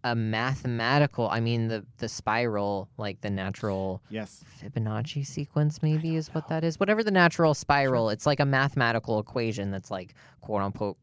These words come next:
Speaker 1: quote unquote, perfect math.
Speaker 2: Oh, okay.
Speaker 1: Um, that existed way before we could even call it math.
Speaker 2: Yep.
Speaker 1: Like, these things that we're talking about existed so much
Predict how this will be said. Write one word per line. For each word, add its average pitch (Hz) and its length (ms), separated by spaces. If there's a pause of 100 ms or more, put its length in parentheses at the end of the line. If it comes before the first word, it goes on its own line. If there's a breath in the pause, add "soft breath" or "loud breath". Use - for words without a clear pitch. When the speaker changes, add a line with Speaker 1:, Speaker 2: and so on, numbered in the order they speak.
Speaker 1:
quote 131 340
unquote, 117 500
perfect 101 480
math. - 520 (140)
Speaker 2:
Oh, 143 160
okay. 139 300 (260)
Speaker 1:
Um, 127 380 (260)
that 135 440
existed 127 580
way 117 400
before 120 440
we 135 160
could 143 240
even 143 580 (200)
call 151 380
it 156 120
math. 120 800
Speaker 2:
Yep. 101 140 (100)
Speaker 1:
Like, 135 500 (600 soft breath)
these 143 540
things 185 680
that 131 140
we're 143 100
talking 170 640
about 127 500
existed 139 680
so 156 440
much 156 380